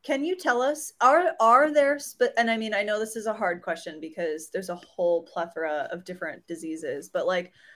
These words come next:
if you had to prioritize the most important set of labs to, for someone who might be struggling with a variety of issues,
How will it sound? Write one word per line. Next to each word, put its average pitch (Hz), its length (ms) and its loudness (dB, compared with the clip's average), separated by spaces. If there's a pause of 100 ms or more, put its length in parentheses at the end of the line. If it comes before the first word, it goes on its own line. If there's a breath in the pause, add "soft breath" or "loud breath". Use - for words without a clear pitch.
(140)
if 208 160 -4
you 277 160 -2
had 294 300 6
to 220 520 0 (420)
prioritize 165 840 -2 (140)
the 247 400 -4
most 208 520 2
important 180 720 -4
set 165 360 -6
of 180 240 -6
labs 156 760 -4
to, 170 560 -4 (120)
for 196 140 -4
someone 196 560 -4
who 196 160 -4
might 170 340 -6
be 190 100 -8
struggling 208 640 -4
with 202 180 -2 (320)
a 196 80 0
variety 196 500 0
of 196 100 -4
issues, 214 500 -4